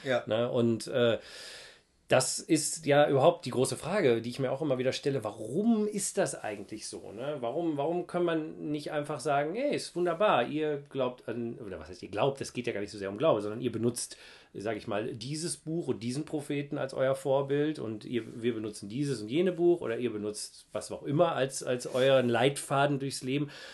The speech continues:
Speaker 2: Warum kann man nicht akzeptieren, äh, dass das jeder seinen Weg hat?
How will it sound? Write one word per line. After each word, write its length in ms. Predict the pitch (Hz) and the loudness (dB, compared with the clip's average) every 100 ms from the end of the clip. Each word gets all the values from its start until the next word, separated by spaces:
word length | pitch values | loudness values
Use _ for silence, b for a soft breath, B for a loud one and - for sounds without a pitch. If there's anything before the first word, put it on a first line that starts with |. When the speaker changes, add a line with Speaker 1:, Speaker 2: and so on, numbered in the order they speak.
| B - | B -4
Speaker 2:
Warum 480 | 101 123 127 156 139 | 4 4 4 0 0
kann 160 | 135 | 0
man 100 | 135 | 0
nicht 160 | 143 147 | 0 -2
akzeptieren, 800 | - 139 139 127 123 123 143 143 b b - | -4 -6 -6 -2 0 2 0 -6 b b -4
äh, 400 | 131 131 131 127 | 0 0 0 -4
dass 220 | 127 - | -6 -2
das 520 | 131 120 - - - - - _ | -2 -2 -6 -10 -14 -18 -20 _
jeder 320 | - 123 139 135 | -10 -4 0 2
seinen 280 | 139 139 | 4 4
Weg 200 | 139 131 | 2 0
hat? 280 | 220 - - | -2 -2 -8